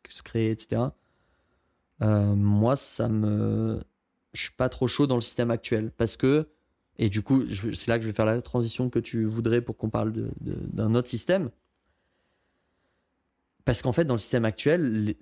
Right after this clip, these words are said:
les gens, s'ils ont pas de l'argent, ils, ils meurent, en fait. Et s'ils ont pas de l'argent, ils ont pas leurs besoins vitaux garantis.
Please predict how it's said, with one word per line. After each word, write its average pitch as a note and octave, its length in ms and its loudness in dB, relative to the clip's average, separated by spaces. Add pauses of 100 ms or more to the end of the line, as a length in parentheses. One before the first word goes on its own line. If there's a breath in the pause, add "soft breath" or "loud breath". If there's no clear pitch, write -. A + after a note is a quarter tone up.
les A#2 360 0
gens, C#3 380 2
s'ils A2+ 420 -2
ont G#2 60 0
pas A#2+ 160 2
de A#2 80 -2
l'argent, A2 320 0
ils, A2 400 0
ils G#2+ 100 -2
meurent, C3+ 240 0
en A2 60 -4
fait. G2+ 240 -4 (400)
Et A2+ 80 -4
s'ils A2 280 -2
ont G#2+ 60 0
pas A2+ 140 0
de G#2+ 60 -2
l'argent, C3 500 -2 (840)
ils A2 260 -2
ont G2+ 80 0
pas D3 160 2
leurs A#2+ 160 0
besoins A#2 260 -2
vitaux A2 220 -2
garantis. A2+ 520 0